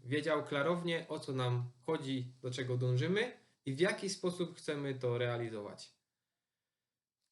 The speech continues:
Każdy z nas ma swoje wartości, cele i warto, aby nasz zespół miał je wspólne,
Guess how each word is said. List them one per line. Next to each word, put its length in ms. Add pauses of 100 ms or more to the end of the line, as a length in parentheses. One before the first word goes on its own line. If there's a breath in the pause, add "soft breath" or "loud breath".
(680)
Każdy 320
z 60
nas 280
ma 160
swoje 300
wartości, 520
cele 440
i 60
warto, 320
aby 120
nasz 160
zespół 340
miał 220
je 100
wspólne, 580